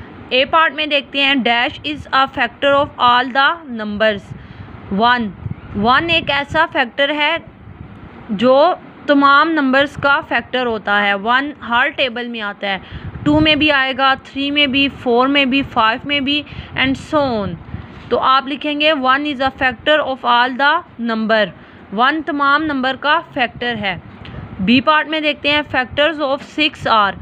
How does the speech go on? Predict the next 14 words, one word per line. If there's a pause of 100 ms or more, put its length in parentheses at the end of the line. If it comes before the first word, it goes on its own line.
(360)
सिक्स
के
factor
कौन
कौन
से
होते
हैं?
One,
two,
three
and
six। (600)
इन,